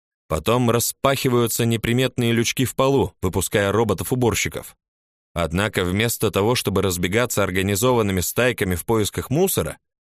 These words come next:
как они это делают в ночные часы, роботы начинают беспорядочно метаться по коридору, подворачиваясь под ноги прохожим. Прохожих, разумеется, хватает, все-таки центральное кольцо хаба.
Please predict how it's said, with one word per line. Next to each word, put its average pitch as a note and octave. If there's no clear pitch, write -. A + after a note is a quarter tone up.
как A#2+
они G#2
это G#2
делают G#2
в F#2+
ночные A2
часы, G2
роботы G#2+
начинают A2
беспорядочно A2+
метаться A#2+
по A2
коридору, A#2
подворачиваясь G#2+
под A#2
ноги A2
прохожим. G#2+
Прохожих, D#3+
разумеется, C#3+
хватает, B2+
все-таки G2+
центральное A#2+
кольцо B2+
хаба. B2+